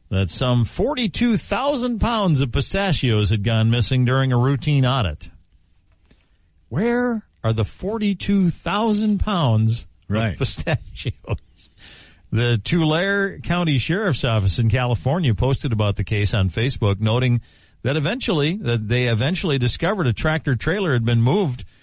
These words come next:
Speaker 1: from its usual parking spot in, uh, Delano to a nearby unnamed lot,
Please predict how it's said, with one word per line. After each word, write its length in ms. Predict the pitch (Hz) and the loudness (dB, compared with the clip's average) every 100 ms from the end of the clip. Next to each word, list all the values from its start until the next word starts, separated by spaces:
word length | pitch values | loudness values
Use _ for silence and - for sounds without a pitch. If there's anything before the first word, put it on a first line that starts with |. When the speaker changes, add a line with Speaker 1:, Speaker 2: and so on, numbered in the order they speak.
| _ _ | _ _
Speaker 1:
from 240 | - 123 | -4 -2
its 220 | 127 113 131 | 0 -2 0
usual 400 | 220 185 147 117 | 0 2 0 0
parking 420 | 139 170 170 123 | 0 0 0 -2
spot 440 | - 104 98 113 - | -2 0 0 0 -2
in, 260 | 123 120 110 | 0 2 2
uh, 80 | |
Delano 640 | 98 120 156 160 110 104 110 | 2 0 0 0 2 2 2
to 280 | - 123 | 0 0
a 100 | 107 113 | 2 2
nearby 640 | 127 214 202 139 131 135 | 2 2 0 0 0 -2
unnamed 540 | 131 165 202 180 196 196 | -2 0 2 2 0 0
lot, 460 | 190 165 143 - | 0 0 -2 -6